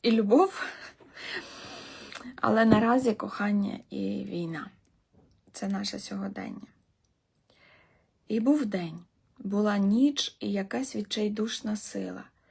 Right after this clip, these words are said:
що згрібала з потрощених душ попіл втрат та здіймала стелю. У бентежнім столітті згартована доля примхлива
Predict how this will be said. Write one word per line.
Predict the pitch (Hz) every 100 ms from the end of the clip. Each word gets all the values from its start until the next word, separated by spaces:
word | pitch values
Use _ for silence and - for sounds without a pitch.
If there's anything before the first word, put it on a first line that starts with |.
| _ _ _
що | - - 220
згрібала | 220 214 196 202 240 233
з | 226
потрощених | - 208 220 233 269 - 214 202 202
душ | 196 240 269
попіл | - 208 226 226 202
втрат | 196 - 214 208 226 - _
та | - 196
здіймала | 196 190 190 190 202 202 202 _
стелю. | - - 196 170 170 - _ _ _ - - - -
У | 220
бентежнім | 214 233 240 247 254 285 277 240 226
столітті | - - 214 214 262 277 - 196
згартована | 196 202 208 214 240 247 226 202
доля | 196 190 214 226 202
примхлива | 196 202 196 - 190 180 202